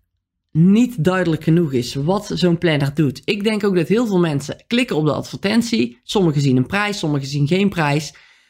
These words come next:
Dat, dat heel veel mensen gaan vergelijken met andere planners. En andere planners zitten meestal,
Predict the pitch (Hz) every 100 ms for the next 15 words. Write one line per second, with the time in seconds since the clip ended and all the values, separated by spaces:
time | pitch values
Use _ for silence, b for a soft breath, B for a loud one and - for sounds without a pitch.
0 | b - 170 165 _ _ _ _ _ _
1 | 90 131 180 175 - - _ _ _ _
2 | _ - 233 240 208 190 170 160 151 143
3 | 165 226 240 277 311 _ - 185 190 -
4 | 208 156 147 135 123 - - - _ _
5 | _ _ _ - 175 233 247 285 247 143
6 | 147 151 - 147 156 185 170 165 170 170
7 | 160 156 - _